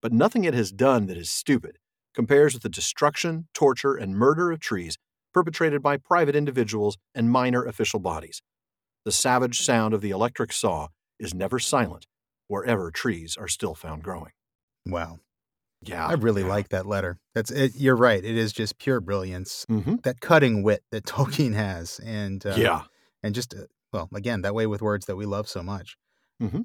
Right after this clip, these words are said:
Speaker 2: I think it's really interesting that the, the author of the article that he's responding to obviously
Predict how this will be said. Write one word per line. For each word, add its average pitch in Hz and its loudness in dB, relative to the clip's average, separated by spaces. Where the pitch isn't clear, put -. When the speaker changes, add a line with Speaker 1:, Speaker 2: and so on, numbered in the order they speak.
Speaker 2:
I 127 0
think - 0
it's - -4
really 135 2
interesting 120 -2
that 101 -2
the, 101 -4
the 120 -16
author 147 2
of 101 0
the 101 0
article 117 0
that 98 -6
he's 92 -10
responding 104 -4
to - -10
obviously 139 -2